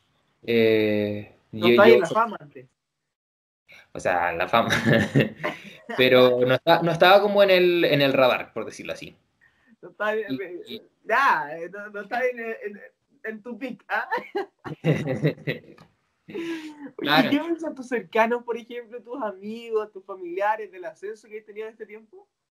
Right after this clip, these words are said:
Speaker 1: O sea, están todos compartiendo, me ha agregado harta gente que no me hablaba hace, bueno,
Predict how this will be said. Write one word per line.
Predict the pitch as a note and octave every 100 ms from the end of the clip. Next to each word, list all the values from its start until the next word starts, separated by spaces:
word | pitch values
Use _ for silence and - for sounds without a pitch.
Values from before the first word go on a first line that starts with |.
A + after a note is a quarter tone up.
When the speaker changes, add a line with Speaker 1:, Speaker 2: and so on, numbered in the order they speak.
| _ _ _
Speaker 1:
O | A#2+
sea, | - D3+
están | D#3 C#3+
todos | D#3+ D#3+
compartiendo, | F3 E3 F3 G3 G#3+ G#3+ G3+ G3+ G3+
me | F#3
ha | F3
agregado | D#3+ D#3 D#3+
harta | E3 E3 E3
gente | E3+ D#3+ F3
que | F3+
no | E3+ F3 F3 F3
me | E3+
hablaba | D#3+ D#3+ E3 E3+
hace, | F3 E3+ D#3+ D#3 D#3 D3 C3+ A2
bueno, | G2+